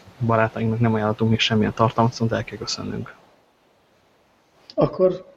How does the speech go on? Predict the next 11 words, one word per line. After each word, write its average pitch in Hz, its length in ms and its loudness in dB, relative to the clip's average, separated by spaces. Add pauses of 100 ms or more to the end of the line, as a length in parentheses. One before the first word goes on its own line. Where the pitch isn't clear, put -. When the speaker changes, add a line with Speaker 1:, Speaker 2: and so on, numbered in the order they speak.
(120)
Speaker 2:
szerintem 180 500 2
legyen 127 240 4
az 117 140 2
az 117 120 2
ajánlott 113 360 2
tartalom, 123 480 2
hogy 135 140 2
elköszönünk 104 760 0
iszonyatosan 104 680 -8
profi - 300 -6
módon. 113 520 2